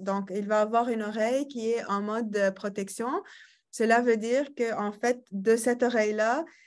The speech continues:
on va pas entendre très bien les bruits extérieurs parce que, euh, le, le petit bouchon qu'on a, euh, sur le, sur l'oreillette va atténuer, va réduire le niveau de tous les signaux, euh, ambiantes.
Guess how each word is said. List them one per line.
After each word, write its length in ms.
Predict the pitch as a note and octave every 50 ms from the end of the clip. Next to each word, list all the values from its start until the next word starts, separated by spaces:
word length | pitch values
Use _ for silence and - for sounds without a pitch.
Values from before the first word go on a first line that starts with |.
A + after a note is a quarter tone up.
| _ - - -
on 120 | G#3+ G#3+
va 140 | A3 A3+ A3 A3
pas 240 | - - C#4 A#3 B3
entendre 480 | A#3 B3 A#3+ A#3+ A#3 A3+ A3+ A3+ A3+ A3 - -
très 120 | - G#3+
bien 200 | G#3 G#3+ G#3 G#3
les 140 | G#3 G3+ G3
bruits 260 | F#3+ G3+ G3 G#3+ G#3+
extérieurs 580 | G3+ G3+ G3 - - F#3+ F#3 G3+ F3+ - - - _ _ _ _ _ _ _ _
parce 280 | - G#3 G3+ G#3 - -
que, 100 | - A3+
euh, 800 | A#3 A#3+ C4 C4+ C4+ - - - G3+ G3+ G3 G3 F#3+ F#3+ F#3+ F#3 F#3+
le, 260 | G3+ G3+ G3 F#3+ -
le 140 | G3+ G3 G3
petit 200 | G3+ - A#3+ A#3+
bouchon 380 | G#3+ G#3 A3 A3 - - A#3+ B3
qu'on 240 | B3 C4 A3+ G#3
a, 600 | G#3+ A3 A#3 B3 A#3+ - - G3+ G3+ G3 F#3 F#3
euh, 40 | F#3 F#3 F#3 - - - - _
sur 520 | - - - - A#3+ A#3 A#3 A#3 A#3+ A3+ A#3
le, 580 | A3 G#3 F#3+ F#3 F#3 F3+ F3 F3 F3 E3+ F3 F3+ F#3 F#3+ G3+ G3 G3 _ -
sur 300 | G3 G3 - B3 B3 B3+
l'oreillette 720 | A#3+ A3 G#3 A3 G#3+ G3 G3 G3 G#3+ A#3 D4 E4+ E4+ - -
va 280 | G#3 G#3+ G#3+ G#3 - _ _ _ _
atténuer, 500 | - - A3 A3 A3 C4+ A#3+ A#3 A#3+ C#4
va 200 | C4+ A3+ A3+ G3
réduire 680 | G3+ G3+ G#3+ C#4 B3 A#3+ A3 A3+ A#3 B3 B3+ C4+ C#4 A#3
le 100 | A3+ G#3
niveau 320 | G#3 G#3 G#3 G#3 A3 A#3+
de 120 | G#3+ G3+
tous 220 | G3+ G3 - B3+ B3 B3+
les 80 | A3+ A3+
signaux, 520 | A3+ - G#3+ G#3 G#3 G#3 G#3+ A3+ B3+ C4+ - - - - - _ - -
euh, 160 | G3+ G3 F#3+ -
ambiantes. 520 | - F#3 F#3+ G3+ F#3+ F#3 D#3+ D#3 F#3+ -